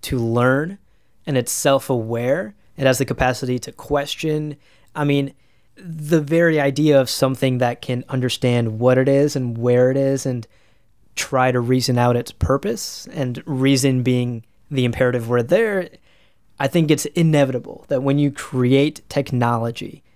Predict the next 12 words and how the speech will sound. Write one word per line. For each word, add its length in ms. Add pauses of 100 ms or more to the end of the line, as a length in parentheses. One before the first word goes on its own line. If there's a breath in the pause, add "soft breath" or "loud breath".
(340)
to, 420 (100)
when 200
the 100
technology 640
is 100
so 240
advanced 440
that 140
it 300
knows 500
what 240
it 220